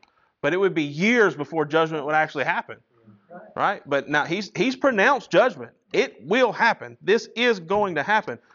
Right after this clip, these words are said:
But repent. Turn back to me. Come back to me, right?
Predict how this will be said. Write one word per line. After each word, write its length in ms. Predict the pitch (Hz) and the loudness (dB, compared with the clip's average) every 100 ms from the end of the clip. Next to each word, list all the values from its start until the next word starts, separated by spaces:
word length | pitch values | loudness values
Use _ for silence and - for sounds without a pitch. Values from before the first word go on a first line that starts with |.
| - | -6
But 140 | 160 156 | -2 0
repent. 460 | 147 196 202 120 - - - _ | 0 -2 -4 -4 -10 -20 -20 _
Turn 260 | 175 185 180 | -2 -2 0
back 240 | 156 131 | -2 -2
to 60 | 131 | -10
me. 180 | 113 104 | -14 -10
Come 260 | - 180 190 | -4 -2 0
back 260 | 170 147 | -2 -2
to 80 | - | -8
me, 160 | 113 104 | -12 -6
right? 280 | 120 156 | -4 -4